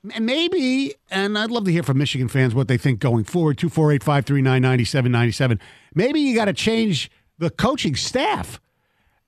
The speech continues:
As much as we love Martelli and, you know, Sadi Washington, Howard Isley, that whole, bring in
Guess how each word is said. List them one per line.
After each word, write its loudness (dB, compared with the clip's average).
As 2
much 0
as -2
we 2
love 2
Martelli 2
and, -2
you -2
know, -2
Sadi 0
Washington, -2
Howard 0
Isley, 0
that 0
whole, 0
bring 0
in -2